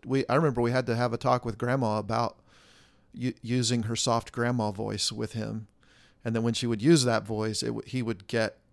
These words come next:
more agitated. And so we had to talk to him about being, talk to her about being very direct and stern with him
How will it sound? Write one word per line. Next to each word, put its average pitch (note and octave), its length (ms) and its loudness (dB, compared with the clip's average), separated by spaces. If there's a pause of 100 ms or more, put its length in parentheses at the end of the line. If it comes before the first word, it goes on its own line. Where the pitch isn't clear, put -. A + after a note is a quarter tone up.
(120)
more A#2 520 0
agitated. A#2+ 680 -2
And G#2+ 140 -8
so A#2 160 -2
we G#2+ 140 -4
had A2+ 240 0
to A2+ 40 -4
talk B2+ 300 -2
to A2+ 100 -6
him G#2+ 160 -4
about G#2+ 380 -4
being, G#2+ 320 -4 (300)
talk C3 160 0
to G#2+ 80 -6
her A2+ 440 4
about A2+ 320 -2
being B2 220 -2
very B2 300 0
direct B2 580 0
and B2 140 0
stern A2+ 560 2 (340)
with A2+ 200 -4
him A2+ 360 -2